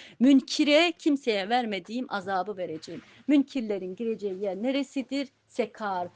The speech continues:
Cehennemin yedi basamağı vardı. Cahim, sair, leza,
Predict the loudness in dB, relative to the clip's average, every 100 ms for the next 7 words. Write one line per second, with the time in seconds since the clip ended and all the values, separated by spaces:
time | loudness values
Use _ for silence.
0 | _ -6 -2 -2 -2 -2 -2 -4 -2 -2
1 | -4 -4 -2 0 -2 -4 -6 -6 -6 -8
2 | -8 -8 -8 -8 -6 -6 -6 -8 -8 -8
3 | -12 -8 -8 -8 -8 -6 -8